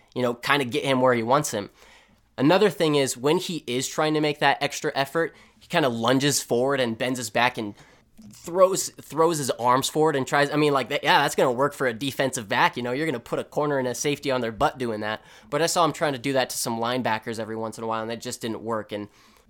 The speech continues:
that thing where he feels with his hand, it was awesome in helping him pick up stunts, phenomenal at picking up stunts. Blitzes were what I saw him kind of struggle picking up. I think he's more concerned about what's,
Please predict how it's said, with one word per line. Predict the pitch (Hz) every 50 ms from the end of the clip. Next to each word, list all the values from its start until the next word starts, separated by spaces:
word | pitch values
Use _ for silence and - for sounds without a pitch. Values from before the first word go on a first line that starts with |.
| _ _ -
that | 147 156 147 - - - _ _ _ _
thing | - 190 202 196
where | 175 165
he | 151 131
feels | - - 160 165 165 -
with | 151 135
his | 131 127 -
hand, | - 127 139 156 156 -
it | 147 147
was | 143 131 - - -
awesome | - 127 135 151 - 180 160
in | 156 131
helping | 113 135 131 - 147 139
him | 131 117 -
pick | - 151 - -
up | 117 -
stunts, | - - - - 113 117 139 175 - - - _ _ _
phenomenal | _ - 165 147 139 139 135 139 139 151 156 143 131 123 117 110
at | - -
picking | - 123 - 113 113
up | 110 101 -
stunts. | - - - 107 92 85 - - - - - _ -
Blitzes | 120 113 131 139 143 180 196 190 - - 131 117 107 - - - _ _ -
were | 131 123 120
what | 117 123 127 -
I | - 120 110
saw | - - 139 120 117
him | 117 120 120
kind | 117 - - 127 120 113
of | 107 101
struggle | - - - 123 110 113 107 123 120
picking | - - 131 - 123 104 95
up. | - 107 139 - - - _ - - - -
I | - 123
think | - - 156 160 156 -
he's | - 151 - - _ _ _ _ _ _
more | - - 131 131 135 139
concerned | - 151 131 - - 135 131 127
about | 120 104 123 - 127
what's, | 127 117 - - - -